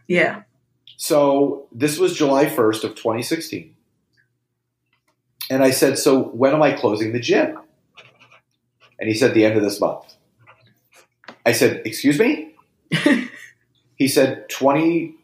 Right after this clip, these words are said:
Speaker 2: twenty-nine days from now, you are closing the gym." So he goes, "Whoever you need to call, whatever accounts you need to rectify,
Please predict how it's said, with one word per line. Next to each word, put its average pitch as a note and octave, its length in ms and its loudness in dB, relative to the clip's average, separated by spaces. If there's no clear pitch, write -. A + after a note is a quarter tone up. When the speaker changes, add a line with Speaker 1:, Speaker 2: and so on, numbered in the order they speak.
Speaker 2:
twenty-nine E3 480 -2
days D#3+ 260 0
from G3+ 140 0
now, A#2 420 -2
you A2 140 0
are G2+ 120 0
closing G2 300 -2
the A#2+ 80 -2
gym." D3 260 0
So A2+ 200 0
he A#2 120 -2
goes, A2 240 2
"Whoever G#2 300 0
you C#3 80 2
need D#3+ 160 2
to - 80 0
call, D3 640 -2
whatever F#2+ 400 -2
accounts C3+ 420 -2
you C#3 60 -6
need C#3 180 -4
to D3 100 0
rectify, A2 720 0